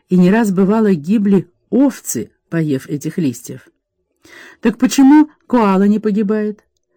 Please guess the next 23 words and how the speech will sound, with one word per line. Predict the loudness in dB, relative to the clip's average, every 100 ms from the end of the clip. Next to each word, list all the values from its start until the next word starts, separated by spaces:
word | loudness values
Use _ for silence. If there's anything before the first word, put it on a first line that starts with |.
| _ _
Умирает | -2 0 2 0 -6 -4
тоже, | -2 -2 -4
если | -6 -6 -6 -4
много | -4 -4 -6
съест. | -16 -16 -18 -18 _ _ _ _ _ _ -6
Но | 0 2
мудрый | 4 2 2 -4 -8
инстинкт | -10 -12 -12 -2 -2 -2 -8 _ -20 _
заставляет | -2 -2 0 -2 0 0 0 -2 -2
его | -2 0 -2 -2
осенью | 0 2 0 0 0 2
менять | 2 4 2 0 -2
диету. | -2 -2 -4 -8 -14 _
С | -6 2
медовых | 4 4 2 2 2 -2 -4
эвкалиптов, | -4 -4 -4 -4 -2 0 -2 -4 -6 -6 -12 _ _ -20 _
особенно | -14 -10 -8 -4 -2 -2
богатых | -2 -4 -6 -8 -6
ядом, | -4 -4 -8 -12 _ _ _
он | -2 0
перелезает | 2 4 4 2 2 0 0
на | 0 -2
другие. | -2 -4 -2 -2 -2 -6